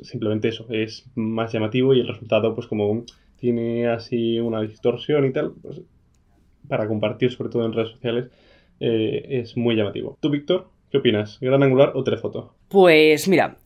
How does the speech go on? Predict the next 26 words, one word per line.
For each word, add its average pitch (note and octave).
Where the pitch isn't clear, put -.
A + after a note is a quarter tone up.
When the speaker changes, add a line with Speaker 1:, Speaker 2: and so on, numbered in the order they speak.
Speaker 2:
tengo F#3
ahí G#3+
mis D3+
sentimientos D3+
encontrados, A#2+
porque, C3+
em, C3+
o -
sea, C3+
estoy C3
con F3
Nico E3+
en B2
el A#2+
sentido C3+
de B2+
que A#2+
a A#2
mí B2+
me D3+
gusta D3
mucho D#3
el C3+
dos C#3
X, D3+
el, B2